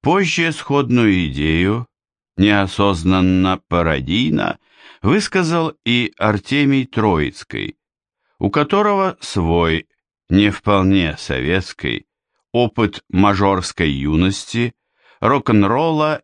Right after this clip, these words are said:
и западных тусовок. Родство Лимонова и Путина, согласно Карреру, не поколенческое, а мировоззренческое.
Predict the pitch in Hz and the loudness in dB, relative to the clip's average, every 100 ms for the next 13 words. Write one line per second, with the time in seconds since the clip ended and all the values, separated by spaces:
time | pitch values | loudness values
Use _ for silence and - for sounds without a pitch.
0 | - 82 73 90 98 101 87 87 82 - | -4 -2 0 0 0 0 0 0 -2 -6
1 | 62 - 55 50 50 - - _ _ _ | -10 -8 -10 -10 -14 -18 -20 _ _ _
2 | _ _ _ _ _ 98 113 110 - - | _ _ _ _ _ 0 0 0 -8 -2
3 | 101 107 104 90 - 87 87 92 90 85 | 2 4 4 0 0 2 4 4 2 0
4 | 80 73 73 69 - 117 - 113 113 117 | 0 -2 -4 -4 -4 -4 -2 0 0 -2
5 | - _ _ _ _ _ - 110 104 107 | -8 _ _ _ _ _ -6 0 2 4
6 | 104 101 101 95 85 92 87 82 80 80 | 2 2 2 2 2 2 2 2 0 -2
7 | 78 - _ _ _ _ _ - 95 131 | -4 -8 _ _ _ _ _ 2 4 4
8 | 165 170 - 117 104 87 80 64 - 50 | 2 0 -2 -2 0 0 0 -2 -6 -10
9 | - - 50 - - 95 - - - 101 | -10 -8 -8 -6 -2 0 -2 -8 0 2
10 | 113 123 123 120 117 98 101 113 85 - | 4 2 0 0 -4 -2 0 2 0 -2
11 | - - - 50 - | -10 -12 -10 -8 -10